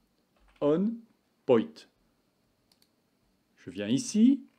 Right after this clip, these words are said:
Maintenant, ce qui va m'intéresser, c'est de dire quelle est l'instance. Ben, je viens ici et je vais taper cube. Ce qui va m'intéresser, c'est cube mesh. Je viens ici, je me positionne. Évidemment, c'est extrêmement gros.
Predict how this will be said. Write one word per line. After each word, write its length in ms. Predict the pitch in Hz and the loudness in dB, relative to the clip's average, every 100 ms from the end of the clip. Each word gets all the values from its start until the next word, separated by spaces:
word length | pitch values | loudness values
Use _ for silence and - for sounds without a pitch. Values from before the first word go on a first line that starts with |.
| _ - - _ _ | _ -20 -20 _ _
Maintenant, 320 | 143 156 233 254 | 0 2 4 2
ce 80 | |
qui 60 | - | 2
va 60 | 180 | -2
m'intéresser, 400 | 160 160 147 233 | 0 0 0 -4
c'est 140 | 170 | -6
de 80 | 143 | -6
dire 280 | 143 220 - | -2 -2 4
quelle 140 | 196 | 4
est 60 | 208 | 4
l'instance. 520 | 175 - 135 117 - | 0 -2 -4 -4 -6
Ben, 100 | 110 | -4
je 140 | 113 | -2
viens 180 | 131 160 | 0 2
ici 520 | 143 131 - 202 - - _ _ _ - | 2 0 -4 -4 -4 -10 _ _ _ -6
et 80 | 139 | -4
je 40 | |
vais 60 | 151 | -2
taper 500 | 151 123 220 302 - _ _ | -2 -2 -2 -2 -6 _ _
cube. 240 | - 190 320 - - _ _ _ _ - _ _ | -8 -4 -4 -6 -14 _ _ _ _ -20 _ _
Ce 80 | - | -2
qui 80 | |
va 20 | 160 | 0
m'intéresser, 380 | 151 156 139 | 2 2 2
c'est 180 | 226 160 | 0 -2
cube 180 | - 196 | -2 0
mesh. 480 | 165 107 - - - - | 0 0 -4 -12 -16 -16
Je 60 | |
viens 140 | 92 98 | -10 -10
ici, 240 | 95 214 | -6 -4
je 60 | 196 | -2
me 100 | 165 | 0
positionne. 420 | 180 160 - 107 113 | 0 0 -4 -8 -4
Évidemment, 300 | 113 151 196 | -2 0 0
c'est 160 | 156 | 0
extrêmement 480 | 151 - 196 170 165 | 0 0 0 0 -2
gros. 280 | 135 107 | -2 -4